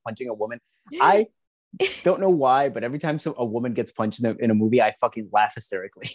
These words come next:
Speaker 1: <laughs>
Speaker 2: It's always fun. It's, it's just played for laughs. It's just like, it, it, I mean, that's the, that's the nice thing about it.
Speaker 1: Mm-hmm. Like, the stoning scene was pretty funny.
Speaker 2: Oh, the
Speaker 1: When they
Speaker 2: stoning
Speaker 1: were
Speaker 2: scene
Speaker 1: like,
Speaker 2: is hilarious.
Speaker 1: That was really funny.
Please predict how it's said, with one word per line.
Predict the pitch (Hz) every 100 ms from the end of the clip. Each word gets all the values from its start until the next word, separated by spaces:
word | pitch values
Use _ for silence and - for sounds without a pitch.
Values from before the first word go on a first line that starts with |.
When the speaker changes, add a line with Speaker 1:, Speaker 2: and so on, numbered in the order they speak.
| _
Speaker 1:
<laughs> | 233
Speaker 2:
It's | - 214
always | - 165 330 147
fun. | 302 -
It's, | - 269 -
it's | 294 277
just | 392 -
played | 359 339
for | 359
laughs. | 254 240 262 - 262 -
It's | 302 -
just | 285 302
like, | 285 247 233
it, | 202
it, | 233 175 220
I |
mean, | 226 240 214
that's | 233 240
the, | 240 226 196
that's | 196 214
the | 226
nice | 170 226
thing | 190
about | 170 160 170
it. | 196 _ _ _ _ _ -
Speaker 1:
Mm-hmm. | 123 123 - - 151
Like, | 139
the | 147
stoning | - 139 120 131
scene | 123 135 127
was | 123
pretty | 127 123
funny. | 123 113 127 _ _ -
Speaker 2:
Oh, | 226
the | 208
Speaker 1:
When | 233
they | 247
Speaker 2:
stoning | 294 -
Speaker 1:
were |
Speaker 2:
scene | 285 226 202
Speaker 1:
like, | -
Speaker 2:
is | 185 - -
hilarious. | 202 170 160 117 110 107 285 269 - -
Speaker 1:
That | 131
was | 143 123
really | 123 110
funny. | 104 101 95